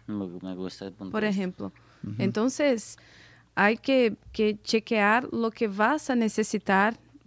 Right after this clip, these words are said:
Speaker 2: para vivir confortable en el primer momento y después busca lo que, lo, si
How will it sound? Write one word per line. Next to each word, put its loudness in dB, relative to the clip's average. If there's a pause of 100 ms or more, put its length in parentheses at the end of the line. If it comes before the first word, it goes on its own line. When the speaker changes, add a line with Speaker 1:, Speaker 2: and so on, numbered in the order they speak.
(300)
Speaker 2:
para 2
vivir 0 (440)
confortable 2
en 2
el 2
primer 2
momento 0 (480)
y -2
después 2
busca 4
lo -2
que, 0
lo, -2
si 0